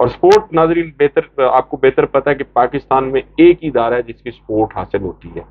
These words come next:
और वो इदारा जो है वो पहले भी पचहत्तर साल से पाकिस्तान में political engineering करने में मुलव्वस रहा है, और अब भी वो इदारा जो है वो बहरहाल अपनी उस, अ,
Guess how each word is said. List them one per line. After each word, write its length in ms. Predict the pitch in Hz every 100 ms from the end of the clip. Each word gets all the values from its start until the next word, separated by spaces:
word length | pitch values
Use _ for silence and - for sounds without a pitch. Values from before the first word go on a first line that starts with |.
| - - - - -
और 140 | 135
वो 220 | 139 175
इदारा 300 | 156 127 131
जो 160 | 143 131
है 240 | 123 135 - _
वो 220 | 123 139
पहले 420 | 131 - 240 170 160
भी 280 | 147 139 127 -
पचहत्तर 480 | - - 120 - 131
साल 300 | - 113 120
से 160 | 123
पाकिस्तान 580 | 120 117 117 - 113 120
में 320 | 120 110 113
political 580 | 107 - 139 156 165 147
engineering 420 | 131 117 117 131
करने 320 | 127 110 107 113
में 100 | 110
मुलव्वस 440 | 110 123 160 143
रहा 160 | 120 117
है, 100 | 117
और 120 | 117
अब 80 | 147
भी 300 | 147 147 143 _ _ _ -
वो 160 | 117 127
इदारा 320 | 113 120 139
जो 160 | 135 117
है 80 |
वो 140 | 131 117
बहरहाल 260 | 113 120 131
अपनी 380 | 120 127 131 127 165
उस, 260 | 160 - _ _ -
अ, 100 | -